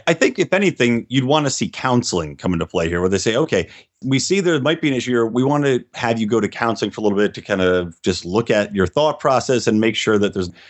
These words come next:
nothing deeper here that we're worried about." And that's what people talk about with a lot of these different cases, you know, mental health, quote unquote.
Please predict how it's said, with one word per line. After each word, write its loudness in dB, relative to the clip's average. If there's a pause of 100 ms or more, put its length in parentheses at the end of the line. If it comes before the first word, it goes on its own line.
(120)
nothing 2
deeper 0
here 2
that 0
we're 0
worried 0
about." 0 (360)
And 0
that's 0
what 0
people 2
talk -2
about 2
with -2
a -8
lot 2
of 0
these 0
different -8
cases, -2
you 2
know, 4
mental 2
health, 0
quote 0
unquote. -2